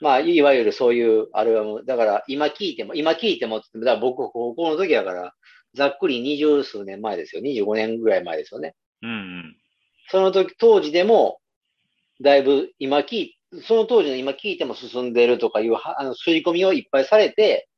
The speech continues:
Speaker 2: うんうんうん。
Speaker 1: い-、じゃあ聴いてみますで聴いたからっていう線はあるかもしれませんけどね。
Speaker 2: まあ、そういう人も重要ですよね。教えてくれる人っていうのはね。
Speaker 1: そうそうそう。やっぱり、そうそう。どういうプロセスで知り合ったか、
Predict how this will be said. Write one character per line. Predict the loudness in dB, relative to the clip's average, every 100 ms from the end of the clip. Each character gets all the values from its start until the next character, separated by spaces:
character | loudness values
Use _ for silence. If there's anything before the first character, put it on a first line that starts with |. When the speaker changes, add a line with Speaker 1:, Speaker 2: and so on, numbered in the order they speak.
| _
Speaker 2:
う | -8
ん |
う | -6
ん |
う | -6 -8 -8
ん。 |
Speaker 1:
い-、 | -4
じ | 0
ゃ | 0
あ |
聴 | -2
い | -4
て | -4
み |
ま | -4 -6
す | -4
で | -4
聴 | -6
い | -8 -6
た | -4
か | 0
ら | 2
っ | 0
て | -6
い |
う | -8
線 | -10
は | -10
あ |
る | -12
か | -14
も | -20
し | -20
れ |
ま | -20
せ | _
ん | -20
け | -18
ど | -18
ね。 | -20 _ _ _ _ _ _ _
Speaker 2:
ま | -16 -16
あ、 | -10
そ | -10
う |
い | -8
う | -8 -10
人 | -8 -8
も | -6 -6
重 | -6 -4
要 | -4 -6
で |
す | -10
よ | -10
ね。 | -10 -12
教 | -12 -8
え | -8
て | -8
く | -8
れ | -10
る | -10
人 | -14 -18
っ | -18
て | -20
い |
う |
の | -20
は |
ね。 | -4
Speaker 1:
そ | 0
う | 2
そ | 2
う |
そ | 4
う。 |
や | 4
っ |
ぱ | 4
り、 | 2 0 -16 -8
そ | -4
う |
そ | -2
う。 | -2
ど | 0
う | 0
い | -2
う |
プ | 0
ロ | 0
セ | 0
ス | -2
で | -4
知 | -6 0
り | 2
合 |
っ | 2
た | -4
か、 | -10